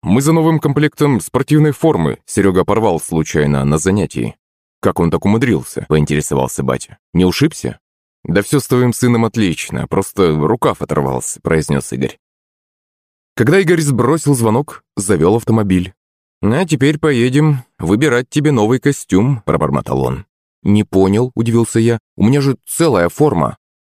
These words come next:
"Покажи", протянул он руку. Я вытащил из рюкзака куртку. "А ты уверен, что она целая?"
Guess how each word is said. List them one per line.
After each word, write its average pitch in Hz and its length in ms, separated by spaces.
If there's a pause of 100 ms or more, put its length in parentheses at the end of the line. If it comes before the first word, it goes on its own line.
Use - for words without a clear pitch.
(120)
"Покажи", 143 580
протянул 73 400
он 90 200
руку. - 360 (340)
Я 139 140
вытащил 143 400
из 127 100
рюкзака 107 460
куртку. - 640 (480)
"А 87 100
ты 104 60
уверен, 98 380
что - 220
она 67 120
целая?" - 480